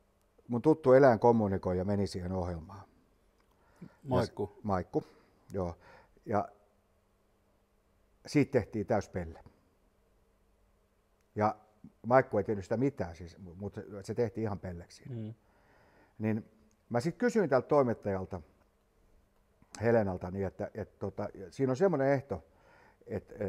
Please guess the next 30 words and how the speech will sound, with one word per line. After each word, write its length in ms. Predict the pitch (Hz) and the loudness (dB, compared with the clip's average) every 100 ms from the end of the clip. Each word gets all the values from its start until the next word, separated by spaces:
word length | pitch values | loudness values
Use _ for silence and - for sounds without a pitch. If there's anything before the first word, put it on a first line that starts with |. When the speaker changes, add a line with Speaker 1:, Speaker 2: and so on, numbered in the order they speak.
| - | -6
Speaker 1:
ö, 380 | 98 90 101 95 | -8 -8 -8 -10
ö, 40 | 80 | -6
jos 240 | 113 135 | 0 0
se 100 | 147 | 0
tehdään 380 | 139 175 143 120 | 0 0 2 0
siihen 320 | 113 143 113 | 0 -2 -2
sävyyn, 440 | 98 98 87 85 101 | -4 -6 -8 -12 -8
niin 100 | 98 | -8
että 200 | - 104 | -4 -4
on 60 | |
huuhata, 480 | 104 110 87 85 80 87 | -2 -4 -6 -10 -14 -14
niin 320 | 95 85 85 - - | -14 -14 -16 -18 -8
ei 140 | 104 | -8
käy. 180 | 87 85 - _ _ _ _ _ _ _ _ _ _ _ - - _ - - - _ | -8 -14 -20 _ _ _ _ _ _ _ _ _ _ _ -20 -20 _ -20 -20 -20 _
Mut 80 | 104 | -2
sit 140 | 151 147 | 0 2
se, 160 | 175 | 2
hän 160 | 165 190 | 4 2
se 100 | 196 | 2
vakuutti, 300 | 214 151 135 | 0 -2 -4
että 120 | 143 | -2
hän 80 | 165 | 0
on 60 | 175 | 0
aidosti 300 | 113 - - | 0 -6 -8
kiinnostunut. 560 | 113 90 82 - - - _ _ _ _ _ _ _ _ _ _ _ _ _ _ _ _ _ _ _ _ _ _ _ _ _ _ _ | -6 -6 -8 -20 -20 -20 _ _ _ _ _ _ _ _ _ _ _ _ _ _ _ _ _ _ _ _ _ _ _ _ _ _ _
Ja 60 | 113 | -4
hän 160 | 127 139 | 2 4
oli 200 | 139 92 | 4 2
aidosti 380 | 90 85 - - | -4 -10 -14 -20
kiinnostunut. 540 | 85 - - - - | -20 -20 -20 -20 -20